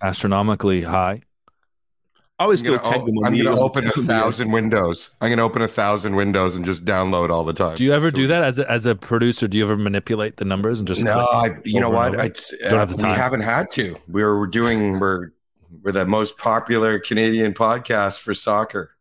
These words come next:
Speaker 1: How many
Speaker 3: So
Speaker 1: times have we mentioned Qatar? Because every time we mention Qatar in a Footy Prime podcast about Qatar, whether it's the World Cup in Qatar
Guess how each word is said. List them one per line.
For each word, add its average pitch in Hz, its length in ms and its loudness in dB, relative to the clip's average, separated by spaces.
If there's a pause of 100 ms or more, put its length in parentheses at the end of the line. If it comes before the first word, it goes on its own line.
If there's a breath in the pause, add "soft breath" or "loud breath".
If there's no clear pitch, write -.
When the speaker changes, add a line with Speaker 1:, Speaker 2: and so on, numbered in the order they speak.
(240)
Speaker 1:
How 120 120 -2
many 151 140 2
Speaker 3:
So 143 80 0
Speaker 1:
times 135 240 0
have 131 80 0
we 123 80 2
mentioned 113 420 0
Qatar? 95 540 -2
Because 95 240 0
every 110 160 4
time 117 160 0
we 107 80 2
mention 101 320 0
Qatar 92 480 0 (160)
in 92 160 0
a 87 280 -2
Footy 95 220 -2
Prime 90 220 -2
podcast 90 460 -2
about 90 320 -2
Qatar, 87 400 -2
whether 85 240 0
it's 82 140 -4
the 87 80 -2
World 87 200 0
Cup 90 180 -2
in 95 160 -6
Qatar 87 440 -2